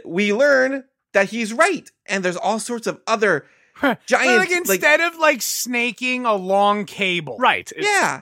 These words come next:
Speaker 3: let's
Speaker 1: We're
Speaker 3: put
Speaker 1: just
Speaker 3: people
Speaker 2: What
Speaker 3: down
Speaker 2: we're
Speaker 3: there.
Speaker 2: gonna do is endanger human lives.
Speaker 3: Fuck it, no robots. The, I mean, there's
Speaker 1: No,
Speaker 3: robots
Speaker 1: no,
Speaker 3: that went
Speaker 1: no
Speaker 3: to the
Speaker 1: robots.
Speaker 3: Titanic. No, no, no.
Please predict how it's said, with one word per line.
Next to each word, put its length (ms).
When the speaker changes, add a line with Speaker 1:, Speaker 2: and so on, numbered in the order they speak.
Speaker 3:
let's 180
Speaker 1:
We're 100
Speaker 3:
put 80
Speaker 1:
just 180
Speaker 3:
people 220
Speaker 2:
What 80
Speaker 3:
down 160
Speaker 2:
we're 60
Speaker 3:
there. 100
Speaker 2:
gonna 140
do 300
is 140
endanger 600
human 520
lives. 540
Speaker 3:
Fuck 120
it, 80
no 160
robots. 640
The, 160
I 60
mean, 100
there's 140
Speaker 1:
No, 100
Speaker 3:
robots 260
Speaker 1:
no, 60
Speaker 3:
that 60
went 100
Speaker 1:
no 40
Speaker 3:
to 40
the 100
Speaker 1:
robots. 100
Speaker 3:
Titanic. 400
No, 280
no, 100
no. 220